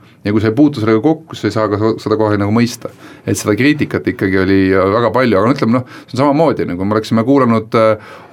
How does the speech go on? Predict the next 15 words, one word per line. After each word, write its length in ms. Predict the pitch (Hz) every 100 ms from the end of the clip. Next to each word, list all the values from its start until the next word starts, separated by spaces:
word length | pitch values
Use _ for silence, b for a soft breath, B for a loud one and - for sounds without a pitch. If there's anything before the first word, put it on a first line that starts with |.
| 131
Alvar 400 | 131 117 113 107
Samostit, 600 | 143 139 120 - 104 - _ 113
äh, 140 | 107 107
kümme 200 | 131 120
aastat 240 | 110 110
tagasi, 320 | 139 120 101
kes 140 | 104 123
ütles, 240 | 120 98
et 160 | 98 - -
startup'id 520 | 143 131 113 - 107
on 60 | 117
täiesti 260 | 131 -
mõttetud, 480 | 143 185 117 - 104
on 260 | 107 107
ju, 40 | 104